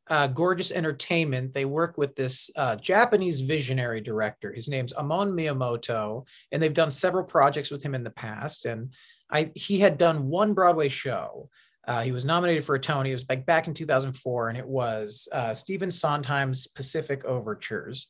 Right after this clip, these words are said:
and it got, got great reviews. I think it had a very short life on Broadway, but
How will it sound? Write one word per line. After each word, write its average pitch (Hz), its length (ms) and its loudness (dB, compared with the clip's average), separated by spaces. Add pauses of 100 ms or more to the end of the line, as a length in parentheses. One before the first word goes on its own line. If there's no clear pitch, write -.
(500)
and 151 560 4
it 165 100 -8
got, 151 240 2 (180)
got 247 200 8
great 196 220 8
reviews. 202 600 6
I 170 100 4
think 180 180 -2
it 175 40 0
had 165 140 6
a 151 40 0
very 151 160 2
short 160 300 0
life 156 220 4
on 131 140 2
Broadway, 139 400 4
but 131 320 2